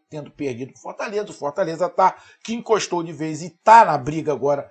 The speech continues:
definitivamente na briga, e o Atlético Mineiro e o Botafogo que pode encostar. Bom, como é que foi a vitória do Fortaleza? Como é que foi a derrota do América Mineiro?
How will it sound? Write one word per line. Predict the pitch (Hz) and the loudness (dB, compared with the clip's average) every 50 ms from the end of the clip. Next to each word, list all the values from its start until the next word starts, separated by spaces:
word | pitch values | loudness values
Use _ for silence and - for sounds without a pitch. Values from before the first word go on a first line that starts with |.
| _ _ _ | _ _ _
definitivamente | 143 143 214 208 208 180 160 - 170 151 165 147 135 131 127 - - 165 - _ _ | 0 2 2 2 2 -2 -8 -8 -4 -4 -2 -4 -4 -6 -12 -14 -14 -16 -18 _ _
na | 233 185 220 220 | 0 2 2 2
briga, | 180 180 196 208 190 208 208 - _ _ _ _ _ _ _ | 2 0 -6 -6 -6 -6 -6 -6 _ _ _ _ _ _ _
e | - 277 | -2 2
o | 277 | 2
Atlético | 269 240 - - 190 190 190 - - 233 | 2 2 2 0 0 0 -2 -4 -8 -14
Mineiro | 254 240 208 185 185 185 185 - _ _ _ _ | -12 -8 -4 -4 -4 -4 -4 -8 _ _ _ _
e | - 233 | -10 -8
o | 220 | -4
Botafogo | 175 180 180 180 196 175 - - - 151 151 156 156 147 151 - _ _ _ | -2 -2 -2 -2 -4 -6 -6 -6 -6 -4 -2 -2 -2 -4 -8 -16 _ _ _
que | - 180 - | -12 -10 -10
pode | - _ - 139 139 135 123 135 | -10 _ -2 0 0 0 -2 -6
encostar. | 131 - - 139 131 - - - - - - _ _ _ _ _ _ _ _ _ _ _ _ _ _ | -10 -8 -6 -6 -6 -6 -10 -14 -16 -16 -16 _ _ _ _ _ _ _ _ _ _ _ _ _ _
Bom, | - 202 277 220 - - - _ _ _ _ _ _ _ _ _ _ _ _ _ _ _ _ _ _ _ _ _ _ _ _ _ _ _ _ | 4 6 6 6 6 2 -4 _ _ _ _ _ _ _ _ _ _ _ _ _ _ _ _ _ _ _ _ _ _ _ _ _ _ _ _
como | _ - 320 392 | _ -6 -4 -2
é | 453 | -4
que | - - | -4 -6
foi | - - 240 254 247 | -8 -8 -4 -2 -2
a | 240 | -2
vitória | 175 170 233 220 - _ _ - 180 185 196 196 196 202 196 196 - _ _ _ _ _ _ _ - | -2 -4 -8 -10 -10 _ _ -2 4 6 6 6 6 4 0 -4 -8 _ _ _ _ _ _ _ -10
do | 160 165 | -8 -8
Fortaleza? | - - 185 175 - 190 170 139 127 117 104 104 120 | -4 -4 -4 -2 -2 -2 -4 -2 -4 -6 -10 -10 -14
Como | - - 220 | -12 -10 -10
é | 233 | -10
que | 220 - | -10 -10
foi | 220 220 | -12 -12
a | 208 | -6
derrota | 190 220 175 123 - 123 143 165 165 160 - 156 - - | -4 -4 -4 -4 -4 -2 0 0 0 0 -2 -8 -12 -10
do | - 127 | -8 -6
América | 147 139 135 139 139 139 - - 139 | -6 -4 -4 -6 -6 -6 -6 -8 -8
Mineiro? | 131 120 98 78 65 - _ | -8 -10 -12 -16 -18 -20 _